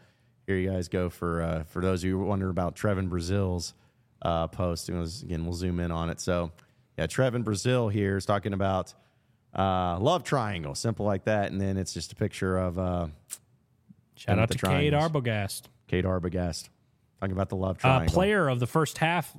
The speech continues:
Speaker 2: last night. Forgot to mention that.
Speaker 1: Oh,
Speaker 2: I should,
Speaker 1: yeah, so
Speaker 2: probably
Speaker 1: yeah.
Speaker 2: should have led with that. Him and Lawson
Speaker 1: Seriously.
Speaker 2: Blake got to play
Speaker 1: Yeah.
Speaker 2: at the end of the game, or at the end of the first half.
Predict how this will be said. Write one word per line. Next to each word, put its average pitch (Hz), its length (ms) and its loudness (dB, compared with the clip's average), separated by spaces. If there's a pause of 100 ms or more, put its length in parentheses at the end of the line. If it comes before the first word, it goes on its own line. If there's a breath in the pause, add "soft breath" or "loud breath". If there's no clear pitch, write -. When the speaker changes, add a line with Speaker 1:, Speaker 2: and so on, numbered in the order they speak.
Speaker 2:
last 117 300 2
night. 117 360 -2
Forgot 135 260 2
to 120 80 0
mention 123 320 2
that. 147 180 4
Speaker 1:
Oh, 143 100 8
Speaker 2:
I 123 40 6
should, - 100 2
Speaker 1:
yeah, 175 280 0
so - 100 -8
Speaker 2:
probably 208 160 6
Speaker 1:
yeah. 214 40 0
Speaker 2:
should 208 80 4
have 143 100 4
led 165 200 4
with 131 120 0
that. 123 240 2
Him 190 160 6
and 180 80 4
Lawson 180 300 4
Speaker 1:
Seriously. 175 320 6
Speaker 2:
Blake 113 100 -6
got 135 160 2
to - 60 0
play 123 80 2
Speaker 1:
Yeah. 160 140 6
Speaker 2:
at 156 100 0
the 131 80 2
end 120 140 4
of 110 40 0
the 113 60 2
game, 110 320 2
or 131 80 8
at 131 80 2
the 147 60 2
end 143 140 6
of 135 60 4
the 127 60 4
first 123 260 0
half. 139 360 -2